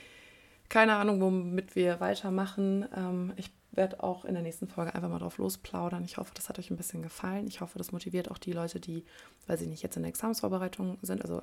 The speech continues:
Vorbereitung aufs erste oder gerade das erste geschrieben haben oder bei denen das Ref halt einfach irgendwann bevorsteht oder auch alle Jüngeren, dass ihr euch denkt, "Hey, Ref ist irgendwo schon cool und, ähm,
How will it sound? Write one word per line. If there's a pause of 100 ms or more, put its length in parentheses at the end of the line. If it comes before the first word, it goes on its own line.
(120)
Vorbereitung
aufs
erste
oder
gerade
das
erste
geschrieben
haben
oder
bei
denen
das
Ref
halt
einfach
irgendwann
bevorsteht
oder
auch
alle
Jüngeren, (380)
dass
ihr
euch
denkt,
"Hey,
Ref
ist
irgendwo
schon (200)
cool
und,
ähm,